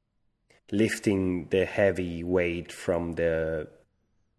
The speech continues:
developer's head and say, "Okay, I can take care of this. I can do, like, a, this business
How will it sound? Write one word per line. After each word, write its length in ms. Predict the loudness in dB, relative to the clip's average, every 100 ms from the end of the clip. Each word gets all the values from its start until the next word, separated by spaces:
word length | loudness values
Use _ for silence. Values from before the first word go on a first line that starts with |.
| _
developer's 560 | -2 2 2 4 0 -2
head 300 | 0 0 0
and 140 | -4 -4
say, 180 | -2 -2
"Okay, 360 | -2 -6 -6 -8
I 60 | -6
can 260 | -4 -4 -10 _ _ _ -8
take 180 | -8
care 160 | -4 -4
of 80 | -2
this. 400 | -6 -6 -10 -10
I 100 | -8
can 180 | -6 -6
do, 200 | -4 -4
like, 260 | -4 -6 -6
a, 60 |
this 360 | -8 -8 -8 -12
business 480 | -10 -10 -6 -8